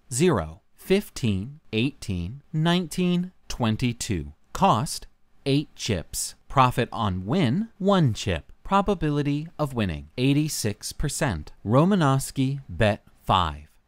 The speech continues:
Three units on dozens one and two.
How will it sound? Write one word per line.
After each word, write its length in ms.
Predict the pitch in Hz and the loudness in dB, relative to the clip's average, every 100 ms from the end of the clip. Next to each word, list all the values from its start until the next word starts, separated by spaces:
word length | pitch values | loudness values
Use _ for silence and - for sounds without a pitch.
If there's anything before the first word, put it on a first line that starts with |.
| _ | _
Three 280 | 170 185 190 | 0 2 2
units 760 | 185 131 101 76 69 - - - _ _ - | 0 0 0 -2 -8 -10 -10 -14 _ _ -2
on 280 | 113 101 90 | 0 0 0
dozens 600 | 127 123 98 90 82 - | 0 0 -2 -4 -6 -8
one 560 | 92 123 156 104 202 247 _ _ _ _ - | -4 2 2 2 -2 -4 _ _ _ _ -6
and 400 | 117 120 127 143 - | -2 0 0 -2 -4
two. 400 | - 104 76 | -2 -2 -2